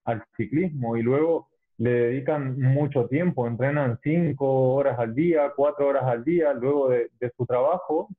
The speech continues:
se abren un, un hueco para, para poder hacer deporte y eso la verdad que incentiva mucho a, a los jóvenes, ver ese, ese movimiento, esa pasión por el ciclismo de, de los mayores,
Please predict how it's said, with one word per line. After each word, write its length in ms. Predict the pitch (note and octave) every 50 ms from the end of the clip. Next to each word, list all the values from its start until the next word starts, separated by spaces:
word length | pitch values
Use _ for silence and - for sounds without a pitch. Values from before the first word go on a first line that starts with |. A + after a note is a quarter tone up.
| _
se 100 | - A#2
abren 300 | A#2+ C3+ C#3+ D3 C#3+ C#3
un, 260 | C3+ C3+ C3+ C3 C3 - _ _ _ _ _ _ - -
un 180 | D3+ C#3+ C#3
hueco 320 | C3 C#3+ E3 E3 F#3+ F#3 C3
para, 480 | C3 B2 A#2+ A#2+ A2+ A2+ A2+ - - _
para 240 | - B2 A#2 A#2 A2+
poder 240 | - A2+ A#2 C#3 D#3+
hacer 240 | D#3 D#3+ - C3+ A#2+
deporte 560 | A2+ G#2+ G2 G#2 C#3+ E3+ E3+ - - B2 A#2
y 100 | A#2 B2+
eso 420 | C#3 C3+ C3+ E3 D#3+ C#3 B2 - - _ _ _ _ _ _ _ _ -
la 120 | B2 B2 A#2+
verdad 320 | A#2+ A#2+ B2 B2 C#3+ D3
que 380 | C#3 D#3 D#3+ D3+ C3+ B2+ A#2+ -
incentiva 600 | D3 C#3 C3+ C3 C3+ C3 B2+ B2+ D3 D#3 E3 D#3+
mucho 320 | C#3+ D3+ E3 E3 - F3 D#3
a, 240 | C3+ B2 B2 B2
a 20 | B2
los 160 | A#2 A#2 A#2+
jóvenes, 540 | - - E3+ F3 D#3 C3 A#2+ A#2 A#2 A#2 A2
ver 240 | A2 A2+ B2+ C#3+ C#3+
ese, 640 | D3+ D3 D3 - D3 D3 C#3+ C#3 C3+ C3 - - C#3
ese 180 | C3 C3+ D3
movimiento, 640 | C#3 C3+ C3 B2+ B2 B2 C3+ D3+ E3+ D#3+ C3+ C3 C3
esa 180 | C3+ C3+ C#3+ C3
pasión 360 | C3 B2+ B2+ - D#3 D#3+ D#3
por 160 | C#3 C#3 C3 B2+
el 80 | A#2+ -
ciclismo 540 | B2+ A#2 A#2+ C3 D3+ D#3+ D3+ C#3+ B2 A#2 A2+
de, 140 | A2 A2+ A2+
de 240 | A#2 A2 G#2+ A#2 A#2
los 180 | A#2 A#2 A#2 A#2+
mayores, 500 | A#2+ A#2 - - E3 E3+ D#3 D#3+ F3